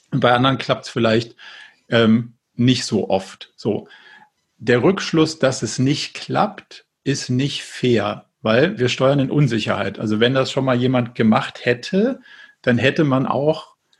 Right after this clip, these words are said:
gewusst, wie es geht. So, dann kann ich dir auch sagen, so und so geht's. Wenn ich aber in Unsicherheit steuere, kann ich dir nicht sagen, wie es geht. Also ist die sozusagen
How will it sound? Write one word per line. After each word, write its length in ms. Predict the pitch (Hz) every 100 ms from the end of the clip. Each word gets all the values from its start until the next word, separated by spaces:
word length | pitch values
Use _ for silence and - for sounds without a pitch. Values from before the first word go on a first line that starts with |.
| _ _ _ _ _
gewusst, 480 | 123 104 165 175 -
wie 100 | 127
es 200 | 107 -
geht. 440 | 113 110 - - _ -
So, 260 | 113 95
dann 160 | 104 107
kann 140 | 131
ich 80 | 127
dir 120 | 131
auch 100 | 120
sagen, 260 | 113 117 117
so 160 | 117
und 120 | 117 117
so 140 | 123
geht's. 480 | 110 117 95 - -
Wenn 140 | 110
ich 100 | 117
aber 140 | 117 110
in 80 |
Unsicherheit 520 | 107 170 123 117 107 107
steuere, 300 | - 117 123
kann 180 | -
ich 120 | 127 117
dir 120 | 127
nicht 200 | 143 143
sagen, 340 | 110 104 104
wie 80 | 101
es 140 | 92
geht. 240 | - 120 156
Also 200 | 113 113
ist 360 | 117 - - _
die 160 | 113 107
sozusagen 680 | - - 135 110 113 110 110